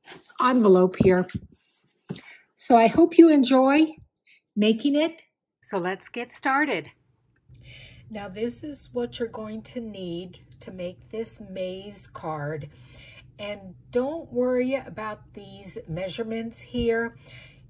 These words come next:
You will be able to copy and paste them from the description down below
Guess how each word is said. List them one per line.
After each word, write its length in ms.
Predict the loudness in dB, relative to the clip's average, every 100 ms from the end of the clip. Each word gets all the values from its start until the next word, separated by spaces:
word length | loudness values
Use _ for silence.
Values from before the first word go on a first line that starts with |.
| -18
You 180 | -8 -8
will 200 | -6 -10
be 200 | -8 -6
able 360 | -2 -2 -4
to 300 | -10 -10 -10 -10
copy 720 | -14 -10 -10 -8 -8 -8 -10 -16
and 320 | -16 -14 -18
paste 600 | -16 -8 -6 -6 -8 -10
them 320 | -6 -4 -6
from 360 | -14 -12 -10 -10
the 140 | -10
description 1000 | -10 -12 -10 0 0 0 -8 -6 -6 -8
down 360 | -8 -6 -6 -8
below 800 | -8 -8 -8 -6 -2 -2 -4